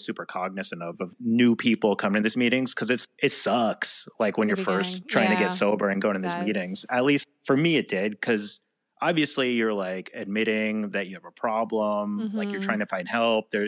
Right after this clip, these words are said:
Speaker 1: you're, like,
Speaker 2: Scary.
Speaker 1: ashamed. I was ashamed of it. I didn't wanna be there, you know, at first. And so, like, yeah,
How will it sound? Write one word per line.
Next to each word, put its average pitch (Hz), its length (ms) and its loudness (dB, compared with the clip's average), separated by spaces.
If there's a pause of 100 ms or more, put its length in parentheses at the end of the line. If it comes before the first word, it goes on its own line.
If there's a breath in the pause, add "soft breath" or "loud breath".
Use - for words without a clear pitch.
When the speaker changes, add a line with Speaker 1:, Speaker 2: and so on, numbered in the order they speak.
Speaker 1:
you're, 185 160 -2
like, 175 220 -2
Speaker 2:
Scary. 180 80 -6
Speaker 1:
ashamed. 220 460 -4 (120)
I 104 200 2
was 110 180 2
ashamed 104 480 -2
of 101 100 -2
it. 104 340 0
I 98 60 -6
didn't 117 200 0
wanna 110 220 2
be 92 280 -6
there, 117 400 0 (180)
you 123 80 0
know, 131 320 0 (380)
at 98 180 -4
first. 107 440 -4 (840)
And 139 300 2
so, 147 260 4
like, 117 260 2
yeah, 131 300 -2